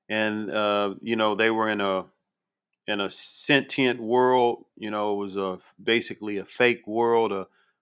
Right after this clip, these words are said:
a virtual reality. The food was, was fake. You know, the, um, the jobs and stuff like that. They were living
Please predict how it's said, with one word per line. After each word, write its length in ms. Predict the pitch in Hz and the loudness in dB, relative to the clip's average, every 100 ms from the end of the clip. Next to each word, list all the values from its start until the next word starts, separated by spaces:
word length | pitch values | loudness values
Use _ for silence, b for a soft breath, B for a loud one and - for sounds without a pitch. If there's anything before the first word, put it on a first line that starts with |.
| _ | _
a 220 | 95 95 90 | -4 -2 -2
virtual 560 | 110 117 117 117 110 | 2 2 4 -2 -2
reality. 800 | 110 101 107 110 110 110 110 104 _ _ _ _ _ _ _ _ _ _ _ _ _ | 0 6 10 10 8 -2 -8 -12 _ _ _ _ _ _ _ _ _ _ _ _ _
The 160 | 98 95 | -12 -12
food 380 | - 117 120 123 | -4 2 2 0
was, 300 | 113 - - - 78 | -6 -8 -16 -20 -12
was 240 | 104 - | -12 -12
fake. 480 | - 113 113 110 - - - | 0 4 4 0 -8 -20 -12
You 120 | 101 | -6
know, 380 | 98 98 95 _ _ _ _ _ _ | -2 -2 -4 _ _ _ _ _ _
the, 240 | 98 98 | -6 -4
um, 540 | 95 92 90 87 87 82 _ _ _ 90 | -2 -2 -4 -8 -12 -18 _ _ _ -8
the 160 | 101 | -8
jobs 760 | 85 110 113 110 113 113 104 107 | -2 8 12 12 12 8 4 -6
and 100 | 101 | -6
stuff 300 | 120 107 117 | -2 0 4
like 260 | 110 107 | 2 2
that. 120 | 117 107 | 0 2
They 120 | 107 | 0
were 180 | 101 101 | 0 0
living 540 | 110 107 107 104 | 0 0 -2 -6